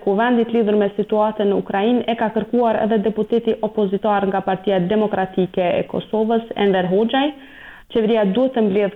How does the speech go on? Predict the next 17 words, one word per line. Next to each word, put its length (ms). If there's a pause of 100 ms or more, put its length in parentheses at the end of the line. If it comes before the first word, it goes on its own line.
Këshillin 340
Kombëtar 400
të 140
Sigurisë, 640
nëse 380
shba-ja 480
vendos 400
sanksione 560 (160)
sot, 240 (420)
qeveria 380
e 80
Kosovës 560
duhet 240
të 80
vendos 400
sanksione, 560 (160)
tha 80